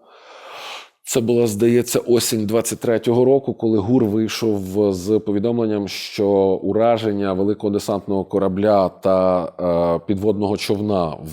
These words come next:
в доку, е, Севастополя були здійснені за допомогою розвідданих,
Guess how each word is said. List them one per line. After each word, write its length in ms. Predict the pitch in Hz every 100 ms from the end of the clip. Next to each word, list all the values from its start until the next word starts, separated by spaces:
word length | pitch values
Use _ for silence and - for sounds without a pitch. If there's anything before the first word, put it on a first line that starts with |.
| 80
в 280 | 92 92 85
доку, 840 | 87 110 107 101 98 92 87 - 87 85 82 82
е, 40 |
Севастополя 760 | - 101 98 - 104 98 92 85
були 280 | 92 98
здійснені 540 | 90 107 107 - 95 87
за 140 | 101
допомогою 480 | 101 92 101 95 92
розвідданих, 720 | 98 92 98 101 90 85 -